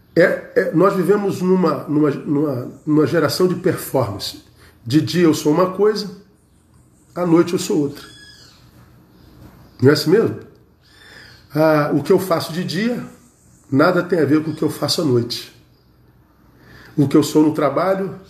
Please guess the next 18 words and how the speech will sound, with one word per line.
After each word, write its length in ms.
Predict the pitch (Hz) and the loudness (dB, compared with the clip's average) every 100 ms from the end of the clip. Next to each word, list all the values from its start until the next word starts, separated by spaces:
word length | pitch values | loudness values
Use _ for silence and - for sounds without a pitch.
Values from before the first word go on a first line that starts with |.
| - - - - - _ _ _ _ _ - | -20 -20 -20 -20 -20 _ _ _ _ _ 0
nada 300 | 143 160 156 | 2 4 2
tem 160 | 175 | 2
a 40 | 139 | 2
ver 140 | 147 | 0
com 60 | 143 | -2
o 60 | |
que 60 | 151 | -2
eu 60 | 139 | -4
sou 460 | - 147 143 - - - _ _ - | -2 0 0 -4 -20 -20 _ _ -2
em 160 | 147 147 | 0 0
casa. 400 | 123 117 110 - - - - - | 0 -2 -2 -6 -18 -20 -20 -6
O 100 | 151 | -4
que 100 | - | 2
eu 60 | 160 | 0
sou 180 | 170 170 | 2 2
durante 320 | 160 165 160 | 2 2 0
a 20 | |
semana 760 | - 156 151 190 208 208 143 | 0 0 0 0 2 0 -4